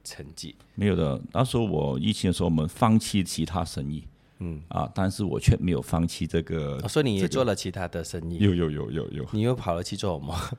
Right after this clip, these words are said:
Speaker 2: 我那时候，那时候做F and B，
Speaker 1: 嗯哼。
Speaker 2: 有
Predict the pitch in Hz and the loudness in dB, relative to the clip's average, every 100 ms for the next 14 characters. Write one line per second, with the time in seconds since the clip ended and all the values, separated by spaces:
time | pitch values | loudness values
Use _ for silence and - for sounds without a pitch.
0 | - _ - 76 95 95 - 80 67 67 | -14 _ -8 -6 -4 -4 -2 0 0 -2
1 | 60 - - 98 95 85 78 - - - | -6 -12 -6 -4 -2 -4 -4 -4 -6 -4
2 | 71 57 85 101 120 - - 95 90 90 | -4 -4 -4 -4 -6 -8 -6 -4 -2 -4
3 | 90 131 - | -6 -8 -12